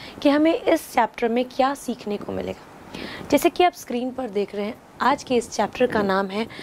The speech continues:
व्यवसाय का सामाजिक उत्तरदायित्व एवं व्यावसायिक नीतिशास्त्र,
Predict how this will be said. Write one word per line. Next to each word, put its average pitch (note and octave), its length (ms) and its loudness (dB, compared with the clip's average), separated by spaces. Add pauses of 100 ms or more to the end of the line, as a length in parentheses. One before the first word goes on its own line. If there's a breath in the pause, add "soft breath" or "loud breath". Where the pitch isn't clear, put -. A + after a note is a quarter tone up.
(280 loud breath)
व्यवसाय A#3 600 4
का C4+ 180 2
सामाजिक G#3 640 -6
उत्तरदायित्व - 1500 -6
एवं B3 360 4
व्यावसायिक A3 680 2
नीतिशास्त्र, - 640 -10